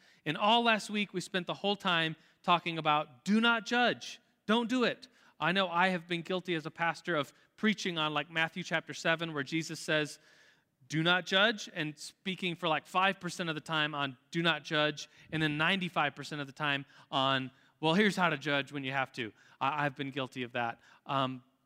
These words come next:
but I wanted to get a whole sermon under our figurative belts last week that just said, "Do not judge, do not do it, don't do it." And so this week, what about the other side of that? What about, um,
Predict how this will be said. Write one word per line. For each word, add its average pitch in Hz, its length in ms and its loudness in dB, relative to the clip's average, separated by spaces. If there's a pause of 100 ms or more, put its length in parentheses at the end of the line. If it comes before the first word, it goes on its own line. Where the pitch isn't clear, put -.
(200)
but 143 120 2
I 143 100 0
wanted 196 320 2
to 180 80 0
get 170 120 -2
a 151 60 0
whole 185 220 -2
sermon 170 600 -2
under 165 320 0
our 147 160 -2
figurative 156 520 -6
belts 135 320 -4
last 135 280 0
week 135 240 -6
that 131 120 -10
just - 180 -12
said, 131 240 -2 (300)
"Do 254 120 6
not 262 220 2
judge, 214 520 0
do 196 140 -2
not 220 220 2
do 208 140 -2
it, 131 200 -4
don't 165 220 -2
do 185 140 0
it." 135 220 -4 (400)
And 131 100 -12
so 151 120 0
this 302 240 4
week, 202 340 -2 (400)
what 226 140 4
about 220 220 2
the 202 100 2
other 170 140 0
side 147 300 0
of 123 100 -14
that? 110 220 -6
What 170 220 0
about, 170 420 2 (300)
um, 139 360 0